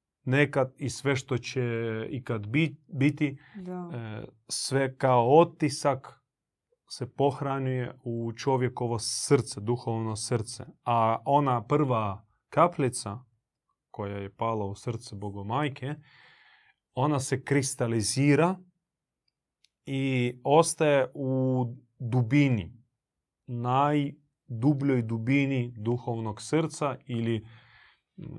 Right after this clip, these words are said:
Speaker 1: još se to zove, a, najsvetija svetinja, najsvetije, e,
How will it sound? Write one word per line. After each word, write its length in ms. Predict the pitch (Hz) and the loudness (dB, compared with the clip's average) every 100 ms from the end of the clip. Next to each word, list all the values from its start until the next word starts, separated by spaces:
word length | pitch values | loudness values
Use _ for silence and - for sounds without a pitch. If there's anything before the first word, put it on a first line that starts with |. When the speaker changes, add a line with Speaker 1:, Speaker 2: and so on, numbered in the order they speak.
| - - - 92 104 | -14 -14 -14 -12 -12
Speaker 1:
još 340 | 107 113 113 - | -6 -4 -4 -4
se 160 | 107 | -8
to 100 | 107 | -6
zove, 520 | 92 117 123 117 107 98 - _ _ _ | -2 0 0 0 -4 -8 -12 _ _ _
a, 380 | 120 98 95 - - _ _ - | -14 -12 -12 -14 -20 _ _ -10
najsvetija 960 | 113 113 107 - 120 127 131 131 123 | -4 -2 -2 -2 2 2 2 0 -2
svetinja, 760 | - - 117 127 113 - 95 95 | -2 -6 0 2 2 -4 -10 -10
najsvetije, 1000 | 101 107 - 127 139 135 135 127 127 123 120 120 120 _ - | -6 -6 -2 0 0 -2 -4 0 2 2 0 -2 -6 _ -4
e, 360 | 120 117 113 | -2 -2 -4